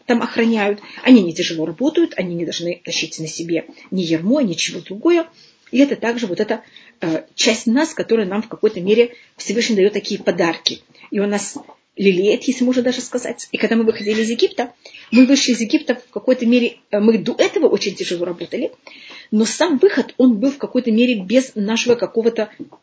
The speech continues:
очень глубокого и тяжёлого усилия. Это были десять казней Египта, которые нас просто... Мы взлетели духовно, нам Всевышний показал свою силу. Точно так же, как весной, это же сейчас время весны, когда, конечно, мы должны были осенью очень тяжело работать,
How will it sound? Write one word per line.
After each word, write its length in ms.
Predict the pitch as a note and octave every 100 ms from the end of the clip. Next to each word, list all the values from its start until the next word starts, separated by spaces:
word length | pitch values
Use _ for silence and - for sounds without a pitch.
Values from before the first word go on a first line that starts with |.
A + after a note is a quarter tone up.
| _ -
очень 260 | G#3 A#3+
глубокого 520 | F#3+ G3+ F#3 A#3+ A3+ A#3
и 140 | G3+
тяжёлого 460 | - F#3 G#3 G#3+ G#3
усилия. 600 | A3+ - A#3 F#3 G2+ - _ - -
Это 160 | G#3
были 160 | A3+ A#3
десять 300 | A3+ A#3 -
казней 440 | - G#3+ A3 A3+
Египта, 380 | G3+ G3 A3 G#3
которые 320 | G#3+ A3 G#3+
нас 160 | G#3 G#3
просто... 360 | - G#3+ A3+ A3 - - _
Мы 140 | A3 A3
взлетели 580 | F3+ G#3 A#3+ - C4+ B3
духовно, 640 | G3+ - D4 B3 F3 D#3+
нам 160 | G3+ G#3+
Всевышний 360 | - A#3+ - B3
показал 480 | C4 C4 A#3 C4
свою 280 | C4 B3+ B3
силу. 460 | B3+ - C4+ F#3+ - _ _ _ _ _ _ _ _ _ _ - - -
Точно 220 | A3 G#3+
так 140 | G3+
же, 80 | G#3
как 220 | G#3 G3
весной, 500 | A3 - C4 D#4+ E4 _
это 180 | E3
же 180 | E3 E3+ -
сейчас 360 | - - E3
время 240 | F3+ F3+ G3
весны, 360 | A3+ D4 F#4+ - - _
когда, 280 | G#3 G#3+ G#3
конечно, 440 | - A3 A3 A3
мы 100 | G#3+
должны 260 | F#3+ A3+ G#3
были 200 | G#3 -
осенью 380 | A3 - F3+ -
очень 240 | A#3 A3+ A3+
тяжело 300 | A#3 A3+ A#3
работать, 540 | A3 A3 G#3 -